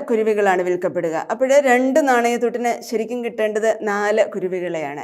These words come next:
എന്നാൽ ഒരെണ്ണത്തെ ഫ്രീ ആയിട്ട് കിട്ടുന്നതാണ്. ഇത് മാർക്കറ്റ് പ്ലേസിലുള്ള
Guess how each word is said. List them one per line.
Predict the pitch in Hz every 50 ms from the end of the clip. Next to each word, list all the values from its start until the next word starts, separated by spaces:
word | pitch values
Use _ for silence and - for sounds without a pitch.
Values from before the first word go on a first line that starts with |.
| - -
എന്നാൽ | 233 247 277 269 254
ഒരെണ്ണത്തെ | 254 262 269 269 269 262 269 277 262 269 269 - - - _ _ _ _ _ -
ഫ്രീ | - 262 277 277 277
ആയിട്ട് | 277 269 262 247 214
കിട്ടുന്നതാണ്. | 196 - 190 180 170 160 147 147 143 - -
ഇത് | 226 254 262 - - - - - _ - - 220
മാർക്കറ്റ് | 220 226 226 220 - 269 262 254 -
പ്ലേസിലുള്ള | 247 233 226 226 226 226 220 208 208 202 202